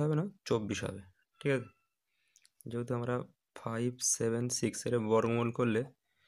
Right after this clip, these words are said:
দুই দুগুণে চার, এক, এই সাত ছয় লাগবে, তাহলে দুইয়ের ডবল কত হবে না, চার হবে। এবার আমরা দেখবো যে এখানে যদি এটা চার দিয়ে গুণ করি, তাহলে চার চারি ষোলো, ছয়,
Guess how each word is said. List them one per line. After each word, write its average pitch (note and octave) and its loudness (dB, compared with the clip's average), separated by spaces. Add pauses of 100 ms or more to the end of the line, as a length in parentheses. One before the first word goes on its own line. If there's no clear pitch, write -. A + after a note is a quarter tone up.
(260)
দুই A2+ 0
দুগুণে A#2 0 (120)
চার, A2+ 4 (580)
এক, B2 -2 (180)
এই A#2+ -2 (380)
সাত A#2+ -4 (200)
ছয় A#2+ 0 (340)
লাগবে, A#2 0 (720)
তাহলে A#2 -2 (240)
দুইয়ের A#2 6
ডবল A#2 4 (100)
কত A#2 2
হবে C#3 0
না, C#3 -4 (320)
চার A2+ 6 (100)
হবে। C3 -4 (260)
এবার A2+ -2
আমরা A2+ -2 (120)
দেখবো A#2+ 0
যে B2 2
এখানে B2+ 0 (680)
যদি - -8
এটা A2+ -6 (100)
চার A2 0
দিয়ে B2 2
গুণ A#2 2
করি, C#3 2
তাহলে A#2 -2 (280)
চার - -4
চারি A2+ -4
ষোলো, A#2 -2 (140)
ছয়, C#3+ 0